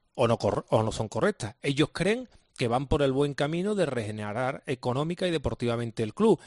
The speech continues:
El, eh, eh, el, el equipo, el equipo ha pasado de valer doscientos tres millones de euros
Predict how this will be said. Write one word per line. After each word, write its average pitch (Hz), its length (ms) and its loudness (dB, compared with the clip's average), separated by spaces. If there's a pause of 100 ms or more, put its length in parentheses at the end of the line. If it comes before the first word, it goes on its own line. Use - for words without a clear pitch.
(180)
El, 117 260 -4
eh, 117 300 0
eh, 104 600 -2
el, 107 160 -2
el 107 280 -2
equipo, 113 460 0 (320)
el 104 100 -2
equipo 104 280 -4
ha 110 40 -6
pasado 131 380 2
de 123 80 2
valer 131 320 2
doscientos 135 760 -2
tres 135 160 -2
millones 135 320 0
de 131 80 2
euros 147 300 0